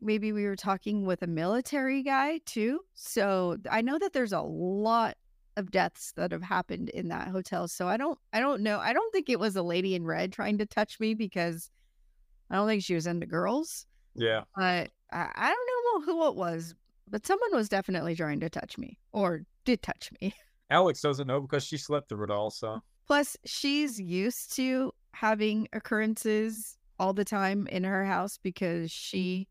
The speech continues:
Speaker 1: is kind of like a medium, as you say, and she has spirits that visit her all the time, and they'll
Speaker 2: Yeah.
Speaker 1: try to wake her up in bed, and she's just like, "Leave me alone," and then they leave her alone. So something like that happening to her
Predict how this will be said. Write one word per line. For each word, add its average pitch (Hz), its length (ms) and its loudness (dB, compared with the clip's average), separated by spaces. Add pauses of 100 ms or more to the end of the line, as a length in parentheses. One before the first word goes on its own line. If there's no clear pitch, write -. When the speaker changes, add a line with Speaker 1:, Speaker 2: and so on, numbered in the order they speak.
Speaker 1:
is 175 200 0
kind 175 260 0
of 170 80 -4
like 165 180 0
a 156 40 -2
medium, 180 680 0
as 214 220 -2
you 226 140 2
say, 226 460 2
and 175 180 -4
she 175 300 -2
has 165 360 -2
spirits 156 560 -4
that - 200 -2
visit 170 300 -2
her 175 180 -2
all 160 120 0
the 175 120 -4
time, 170 420 -2
and 160 160 -2 (440)
they'll 202 140 4
Speaker 2:
Yeah. 202 60 -4
Speaker 1:
try 202 160 2
to 175 80 0
wake 180 300 0
her 190 200 2
up 196 180 0
in 196 140 0
bed, 196 300 4
and 170 140 -2
she's 175 220 0
just 165 180 -6
like, 165 180 -2
"Leave 202 200 4
me 196 140 2
alone," 160 420 -2
and 175 180 -2
then 165 100 -2
they 160 140 0
leave 160 220 -2
her 165 100 -6
alone. - 400 -6
So 175 420 0 (260)
something 277 300 2
like 220 200 2
that 175 180 4
happening 226 640 2 (340)
to 240 140 2
her 247 380 2